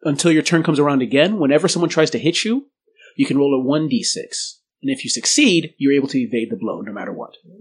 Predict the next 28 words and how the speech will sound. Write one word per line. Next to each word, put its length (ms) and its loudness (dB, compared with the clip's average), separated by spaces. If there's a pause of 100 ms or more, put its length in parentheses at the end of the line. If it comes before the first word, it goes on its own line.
(760)
Something 300 -2
to 80 -4
think 140 0
about 240 -8
for 80 -10
the 80 -10
future, 280 -14 (540)
for 80 -4
future 220 2
combats. 560 -10 (340)
All 80 -4
right, 160 0
so 340 -2 (120)
skeletons 680 0
have, 280 0
are, 300 2 (400)
have 160 -2
won. 260 0 (420)
And 120 0
you 20 2
see 120 0
some 100 4
of 80 2
the 40 4
villagers 320 2
looking 200 0
back 160 2
like, 180 0